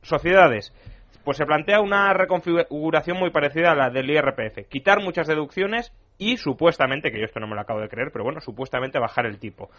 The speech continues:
Bajar el tipo del actual veinticinco, treinta por ciento hasta un tipo único del quince. Pero ya digo, a cambio de quitar muchas, eh, eh, deducciones y exenciones. En concreto, se plantea modificar el régimen para anularla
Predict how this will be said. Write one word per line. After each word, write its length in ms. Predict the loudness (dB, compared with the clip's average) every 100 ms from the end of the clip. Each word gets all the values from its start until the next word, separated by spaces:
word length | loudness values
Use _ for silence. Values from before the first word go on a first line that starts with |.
| -12 -6
Bajar 240 | 0 2
el 120 | 2
tipo 280 | 0 -2 0
del 120 | 0
actual 360 | -2 0 0 2
veinticinco, 680 | -2 -6 -8 -8 -6 -8 -8
treinta 320 | -8 -2 -2 -2
por 140 | -4
ciento 400 | -6 -2 -2 0
hasta 360 | 0 2 2 2
un 180 | 0 -8
tipo 180 | -4
único 340 | -4 -4 -4 0
del 200 | 0 -2
quince. 460 | -4 -6 -6 -12 -14 -20 -10 0
Pero 200 | 2 4
ya 140 | 4
digo, 320 | 2 0 0
a 120 | 2 2
cambio 260 | 2 2
de 60 | -2
quitar 300 | 0 2 0
muchas, 640 | -2 -8 0 2 2 -2 -6
eh, 320 | -2 -2 -4 -14 -20 -8
eh, 160 | -6 -6 -4
deducciones 500 | -2 -2 -4 -2 -2
y 40 |
exenciones. 580 | -4 -6 -6 -4 -4 -8
En 120 | -8
concreto, 400 | -4 -2 -4 -4
se 140 | -6 -4
plantea 340 | -4 -2 -4
modificar 420 | -2 -4 -2 -2
el 100 | -2
régimen 420 | -4 -6 -8 -10
para 200 | -8 -6
anularla 600 | -6 0 2 4 4 0